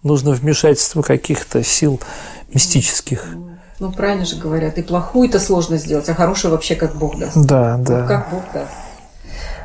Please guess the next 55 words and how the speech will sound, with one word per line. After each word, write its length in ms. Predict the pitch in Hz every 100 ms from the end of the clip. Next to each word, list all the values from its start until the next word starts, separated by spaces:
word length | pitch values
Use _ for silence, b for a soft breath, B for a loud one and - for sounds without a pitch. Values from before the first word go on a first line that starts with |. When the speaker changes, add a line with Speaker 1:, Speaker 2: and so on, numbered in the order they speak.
| -
Speaker 2:
Ну, 120 | 233
вот 240 | 277 277 -
то, 100 | 277
что 160 | 269
вы 40 | 240
сказали, 380 | 240 240 247 226
что 180 | -
нет 240 | 233 233 233
энергии 460 | 226 254 247 196 170
вот 240 | 160 -
этой, 380 | 160 156 151 147
а 400 | - 175 175 170 147
Speaker 1:
Может 240 | 190 208
быть, 140 | 208
я 100 | 214
не 100 | 208 208
прав, 400 | 175 147 117 -
я, 120 | 127
может 260 | 135 147 -
Speaker 2:
А 40 |
Speaker 1:
быть, 140 | 147 135
Speaker 2:
ничего. 100 | 151
Speaker 1:
я, 60 |
я 160 | 147 151
там 200 | 156 139
походил 540 | 151 - 160 160 240
бы, 160 | 196 147
может, 260 | 127 123
там, 520 | - 139 131 135 131 135
может 180 | 151
быть, 160 | 139 135
это 300 | 127 - 147 B B 220
Speaker 2:
Ну, 80 |
в 40 | 226
Speaker 1:
так 120 | 147 -
и 60 | 147
Speaker 2:
новом 60 |
Speaker 1:
было 100 | 139 113
Speaker 2:
здании, 280 | - 240
Speaker 1:
бы. 60 | 233
Speaker 2:
по 120 | - 240
новому 300 | 294 269 220
зданию 320 | 202 220 202
вы 80 | 185
точно 340 | 180 165 160
правы. 280 | 147 - - 156 - - - - - -
По 80 |
старому, 320 | - 247 220 190
я 100 | 214
не 80 |
знаю, 200 | 196 196
как 140 | 180 165
щас 180 | - 170
там 220 | 180 170
во-, 180 | 175